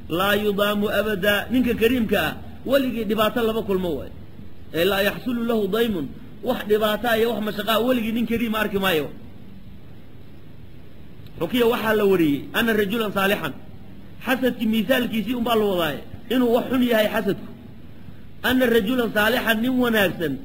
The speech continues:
yaa kaana wuxuu ahaa yujaalisu mid la fadhiisto amiir almu'miniin almuctasim. Ninkii, yacni, amiir almu'miniinka ay Muctasim binu Haaruun Rashiid. Haaruun Rashiid baa dhalay, ninkaa Muctasim baa la oran jiray. Ayuu la fadhiisan jiray. Wayadkhulu calayhi min gayri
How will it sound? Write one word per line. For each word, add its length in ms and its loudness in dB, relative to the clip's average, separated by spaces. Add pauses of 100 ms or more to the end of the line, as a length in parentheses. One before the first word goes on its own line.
(260)
yaa 180 2
kaana 320 2
wuxuu 280 2
ahaa 140 4
yujaalisu 580 0
mid 180 0
la 140 2
fadhiisto 440 0
amiir 300 2
almu'miniin 540 0
almuctasim. 680 -2 (1120)
Ninkii, 300 0 (140)
yacni, 280 0 (600)
amiir 240 2
almu'miniinka 600 4
ay 140 4
Muctasim 540 0
binu 180 4
Haaruun 400 4
Rashiid. 300 2 (600)
Haaruun 300 2
Rashiid 280 2
baa 140 2
dhalay, 220 0
ninkaa 240 0
Muctasim 420 -2
baa 100 2
la 120 2
oran 200 4
jiray. 220 2 (1000)
Ayuu 220 2
la 120 2
fadhiisan 440 0
jiray. 180 -2
Wayadkhulu 440 2
calayhi 400 2
min 160 0
gayri 380 0